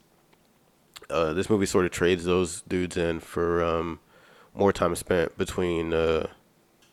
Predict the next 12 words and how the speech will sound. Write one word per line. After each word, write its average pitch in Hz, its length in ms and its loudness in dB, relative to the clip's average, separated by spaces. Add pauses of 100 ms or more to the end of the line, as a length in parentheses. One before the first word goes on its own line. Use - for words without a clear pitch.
(720)
uh, 80 300 0
Scott - 380 2
Lang 80 360 0
and, 76 180 -2
uh, 78 220 -2 (140)
Hank 85 200 -2
Pym 78 240 -2
and, 78 220 -6 (760)
and, 78 140 -2
uh, - 360 -2 (420)
the 80 100 -2
woman, 78 480 -4